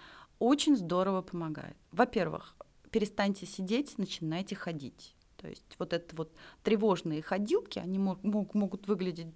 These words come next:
не очень хорошо, да, человек ходит туда-сюда, руками там размахивает. Но вот это лучше, чем, э, замереть перед экраном. Это намного лучше. То есть даже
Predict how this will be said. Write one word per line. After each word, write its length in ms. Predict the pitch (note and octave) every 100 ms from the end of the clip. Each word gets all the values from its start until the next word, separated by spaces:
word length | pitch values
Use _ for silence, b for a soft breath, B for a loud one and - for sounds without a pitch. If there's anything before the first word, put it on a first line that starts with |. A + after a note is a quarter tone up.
| - -
не 120 | A3+
очень 220 | C5 -
хорошо, 460 | - E3+ E3+ - D3+
да, 180 | B3 D4
человек 280 | - D#3
ходит 360 | - - E4+ -
туда-сюда, 840 | - D#3+ D#3+ - D3 C#3+ A#3+ C#4+ A3
руками 480 | F3+ - F3 G3+
там 240 | D#3+ - D3+
размахивает. 880 | D3+ - D3 B3+ D4 - G#3+ G#3 G3 B B B B
Но 120 | G#3+
вот 160 | B3+ C#4+
это 180 | C4 C#4+
лучше, 500 | C#4+ F3+ - - -
чем, 300 | - E3 D#3+ B B B B
э, 320 | F3 E3 D#3 -
замереть 680 | D#3+ F3+ F3+ F#3+ A3 A#3 -
перед 460 | E3+ F3+ F#3 -
экраном. 540 | - - - C#3+ - -
Это 260 | - F#3+ -
намного 560 | E3+ D#3 D3+ F3 G3+ F3+
лучше. 460 | D#3 C#3 - -
То 140 | - D#3+
есть 140 | D#3+
даже 380 | G#3 B3 C#4+